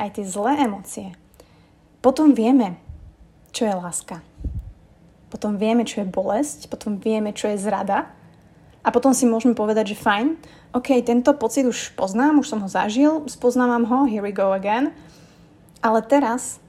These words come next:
na chvíľku, viem od neho step back, ako by povedali ľudia, ktorí hovoria po anglicky, a viem sa od neho trošku odosobniť. To je druhá vec, ktorá je veľmi dôležitá. Nielen prežiť tie pocity a dokázať prežiť tie emócie pozitívne, negatívne,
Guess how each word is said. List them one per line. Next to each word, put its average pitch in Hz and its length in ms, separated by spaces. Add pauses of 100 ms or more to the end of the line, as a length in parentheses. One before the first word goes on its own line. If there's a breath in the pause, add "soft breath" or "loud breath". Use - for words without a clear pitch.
(180)
na 226 160
chvíľku, 254 560 (480)
viem 285 480 (480)
od 226 80
neho 240 240
step 214 400
back, - 480
ako 202 80
by 196 80
povedali 190 400
ľudia, 196 240
ktorí 196 240
hovoria 202 240
po 208 160
anglicky, 214 560 (400 loud breath)
a 196 80
viem 254 160
sa - 240
od 226 160
neho 220 240 (240)
trošku 214 320
odosobniť. 196 720 (400 soft breath)
To 285 160
je 226 80
druhá 247 320
vec, 196 160
ktorá 208 320
je 196 160
veľmi 208 160
dôležitá. 196 640 (160)
Nielen 269 320
prežiť 202 480
tie - 160
pocity 196 400
a 190 80
dokázať 196 480
prežiť 185 400
tie 190 240
emócie 190 320
pozitívne, 190 560
negatívne, 202 560